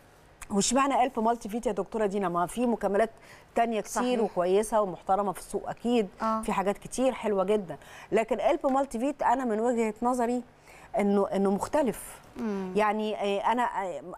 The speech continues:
Speaker 1: انا مهم عندي ان انا اخد فيتامين ب،
Speaker 2: مم.
Speaker 1: لكن انك انت تلاقي،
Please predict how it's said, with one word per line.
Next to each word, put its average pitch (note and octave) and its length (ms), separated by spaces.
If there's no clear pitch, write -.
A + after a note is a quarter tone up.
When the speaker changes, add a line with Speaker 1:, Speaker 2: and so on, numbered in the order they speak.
Speaker 1:
انا A3 160
مهم C4 320
عندي A#3+ 400
ان A3 80
انا A3 200
اخد A#3 180
فيتامين G3 360
ب، E3 140
Speaker 2:
مم. A3 120
Speaker 1:
لكن A3 320
انك G#3+ 320
انت E4 220
تلاقي، A#3 580